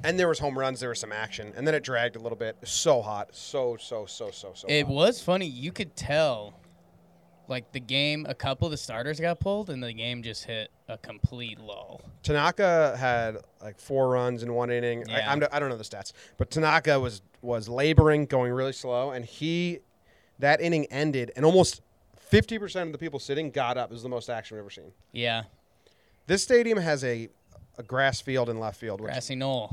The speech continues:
Speaker 1: Grassy knoll, which looks super nice, is super fun, would never wanna go out there.
Speaker 2: Yeah,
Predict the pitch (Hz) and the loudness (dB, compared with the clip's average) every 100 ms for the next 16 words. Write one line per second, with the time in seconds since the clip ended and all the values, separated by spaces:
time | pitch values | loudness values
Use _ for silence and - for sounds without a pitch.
0 | 139 139 139 147 127 113 110 123 123 - | 4 6 2 0 0 0 0 0 -2 -4
1 | - - - - - - 123 151 190 - | -14 -20 -20 -20 -20 -12 6 6 6 2
2 | 202 208 202 196 214 - - 147 147 175 | 4 4 4 2 0 -4 -4 -4 -2 -4
3 | 170 180 143 120 131 127 123 120 110 110 | 0 0 0 2 2 2 0 0 -4 -8
4 | 113 156 170 - _ _ _ _ _ _ | -6 -8 -8 -12 _ _ _ _ _ _
5 | _ - _ _ _ - 139 113 | _ -20 _ _ _ -2 0 0